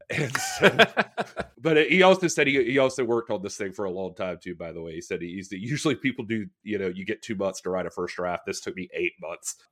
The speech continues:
Speaker 1: But anyway, I, I guess, yeah, there are monsters, uh, or at least visions of them in his script. But he was,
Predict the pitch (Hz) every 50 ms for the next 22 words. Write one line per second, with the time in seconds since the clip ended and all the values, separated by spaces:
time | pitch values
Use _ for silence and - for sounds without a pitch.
0 | _ - 175 170 - - 190 175 135 110 101 - - 135 139 - - 156 147 208
1 | 214 185 - - - _ _ _ - 160 202 202 202 196 190 170 156 143 139 156
2 | 165 175 170 - - - 143 131 131 117 - - - _ _ _ _ _ _ -
3 | - - - - - _ _ _ _ _ _ _ _ _ _ - 160 147 156 165
4 | 151 175 220 214 - - 123 117 135 160 175 147 131 127 98 98 95 - - -
5 | - 101 101 98 92 85 92 95 87 78 78 80 - - 110 95 90 101 107 92
6 | - - - - - 110 95 87 85 - - - _ - 101 92 123 123 117 110
7 | - 143 170 170 170 - -